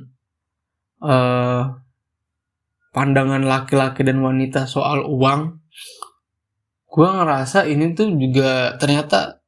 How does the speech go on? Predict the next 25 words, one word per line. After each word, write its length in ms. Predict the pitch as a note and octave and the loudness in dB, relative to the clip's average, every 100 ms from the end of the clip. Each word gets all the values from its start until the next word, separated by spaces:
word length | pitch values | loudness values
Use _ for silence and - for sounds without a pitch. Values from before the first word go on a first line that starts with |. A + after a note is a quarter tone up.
| _ _ | _ _
setelah 480 | - D3 C3+ C#3+ | -6 -2 0 0
gue 260 | C3 C3+ C3 C3 - - _ _ _ _ _ F3 | 0 0 0 -2 -8 -12 _ _ _ _ _ -2
baca 560 | D3 C3+ C3 - C3+ C#3 C#3 C3+ - _ _ _ _ _ | 2 2 0 -2 0 0 -4 -6 -8 _ _ _ _ _
penelitian 640 | D3 C#3+ C#3 C#3 C#3+ C#3 | 2 2 2 0 0 0
nih 80 | C#3 | 0
orang 640 | C#3+ D#3+ C3+ C3 C#3 C3+ C3 | 0 0 0 -2 -2 0 2
gitu 240 | C3+ C#3 | 2 2
loh, 140 | B2 C3+ E3 - | -2 -6 -8 -4
penelitian 480 | C#3 C3+ C3+ C3+ C3+ | 0 0 0 0 0
nih 80 | C3 | 0
orang 240 | D3 D#3 | 0 0
gue 80 | C3 | 0
baca, 300 | A#2+ A#2+ D3+ D3 | -2 -2 -2 0
gue 80 | B2 | -2
baca, 220 | B2 B2+ | -4 -4
gue 140 | B2 B2+ | -4 -4
baca, 240 | C#3 D#3 - - - - - - - _ _ _ _ _ | -4 -4 -4 -8 -12 -12 -14 -18 -20 _ _ _ _ _
ternyata 400 | D#3+ D#3+ E3+ B3+ C4 - _ _ _ _ _ _ | 2 2 2 0 -2 -6 _ _ _ _ _ _
di 420 | D#3+ C#3+ D#3 D#3+ | -4 0 0 0
kehidupan 840 | E3 C#3 D#3 C#3+ D3+ - D3+ D3 | -2 0 2 2 0 0 0 0
gue 220 | C3+ C3 B2+ B2+ - | 0 0 -2 -2 2
pun 380 | A3+ C3+ C3 C#3+ E3+ _ _ _ | 2 2 -4 -8 -12 _ _ _
itu 220 | - E3 G#3+ | -8 -4 -2
sangat 480 | - D#3+ D#3 - - | 0 0 0 -4 -4
amat 480 | D3+ C#3 - - | -2 -2 -4 -12